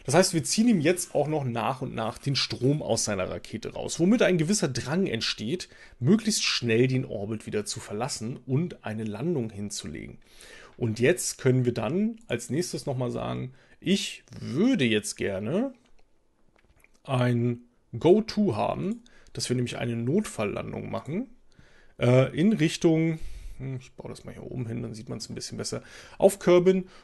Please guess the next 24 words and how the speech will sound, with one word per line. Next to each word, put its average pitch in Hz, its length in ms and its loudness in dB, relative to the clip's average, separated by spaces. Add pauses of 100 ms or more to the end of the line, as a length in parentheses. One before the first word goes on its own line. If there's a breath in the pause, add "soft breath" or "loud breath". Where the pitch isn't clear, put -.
und 131 220 0
können, 170 360 6
äh, 131 420 6
gucken, 160 680 2
dass 123 200 -2
wir 127 60 2
jetzt 127 200 2
sagen, 131 220 -2
okay, 135 280 0
unser 120 360 -2
Endnode 160 640 4 (100)
wird 131 220 4
dann, 131 260 2 (100)
und 117 160 -8
jetzt, 110 160 -2
das 120 160 0
ist 127 100 0
jetzt - 180 -4
der 110 140 -2
tatsächliche 143 680 0
Endnode 117 640 -4 (320)
unserer 123 460 2
Mission, 117 600 -2 (400 loud breath)
ähm, 131 640 6